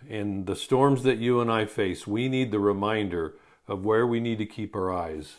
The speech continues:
Our eyes need to be up on Jesus, and our lives need to be anchored in the truth of the Word of God.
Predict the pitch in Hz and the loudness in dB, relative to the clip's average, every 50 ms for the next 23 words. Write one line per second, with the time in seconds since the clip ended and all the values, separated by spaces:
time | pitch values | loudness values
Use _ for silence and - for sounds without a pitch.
0 | - - 107 113 113 113 110 104 95 101 107 101 95 95 85 98 92 92 - 110 | -6 0 4 6 6 6 6 4 0 -2 -6 -6 -6 -6 -6 -6 -8 -6 0 0
1 | 120 127 - - 127 131 123 107 92 95 95 90 87 82 80 73 - - - - | 0 2 2 2 2 2 0 -2 -4 -4 -4 -4 -4 -8 -10 -16 -18 -20 -20 -20
2 | - - _ _ _ _ _ _ _ _ - - 117 107 104 101 98 92 101 104 | -20 -20 _ _ _ _ _ _ _ _ -6 -4 -2 0 2 2 2 4 4 6
3 | 104 104 101 87 104 104 104 104 95 98 92 87 92 95 - - 113 117 131 139 | 6 6 4 0 -2 -2 -2 -2 0 -2 -2 -2 -2 -4 -4 -4 -2 0 0 0
4 | - - 110 92 90 90 - - - - - - - 110 104 95 87 85 - - | 0 0 -2 -2 -2 -4 -6 -14 -20 -20 -20 -10 -8 -6 -4 -4 -6 -8 -8 -4
5 | - 147 147 147 139 135 139 - - - - - _ - 107 98 95 95 104 98 | 2 4 6 6 6 4 2 -6 -20 -20 -20 -20 _ -6 -6 -6 -4 -4 -4 -4
6 | 92 98 107 107 107 104 107 107 98 98 - 110 101 87 95 92 98 98 95 90 | 0 2 4 4 4 4 4 2 0 -2 -4 -6 -8 -8 -6 -6 -4 -2 -2 -2
7 | 87 82 78 78 78 95 104 | -4 -6 -8 -10 -12 -14 -16